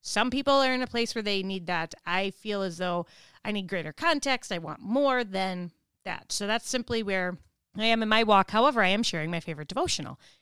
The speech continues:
And I'm gonna talk about today's devotional 'cause I'm standing in my kitchen going, "It's Friday. I don't even know what I would talk about." I said, "You know what? Let's just go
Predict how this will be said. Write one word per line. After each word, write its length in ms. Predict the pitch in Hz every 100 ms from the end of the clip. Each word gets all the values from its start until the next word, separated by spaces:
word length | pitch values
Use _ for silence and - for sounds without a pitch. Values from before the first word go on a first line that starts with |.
| -
And 120 | 190
I'm 80 | 214
gonna 200 | 208 190 -
talk 280 | 320 392 -
about 380 | 185 180 226 - - -
today's 400 | 269 220 330 349
devotional 460 | 311 330 - 196 160
'cause 100 | 185
I'm 140 | 175
standing 320 | - 269 311
in 80 | 269
my 100 | 262
kitchen 380 | - - 254 226
going, 200 | 220 180
"It's 160 | -
Friday. 480 | - 254 247 233 226
I 100 | 226
don't 120 | 233
even 180 | 226 175
know 120 | 175
what 100 | 165
I 60 | 156
would 100 | 160
talk 300 | - 254 -
about." 240 | 233 226
I 20 | -
said, 180 | 226
"You 100 | 208
know 80 | 220
what? 100 | - _ _ _ _ _ _ _ _ _ _ 190
Let's 160 | 190
just 200 | 359 -
go 500 | 320 294 294 294 285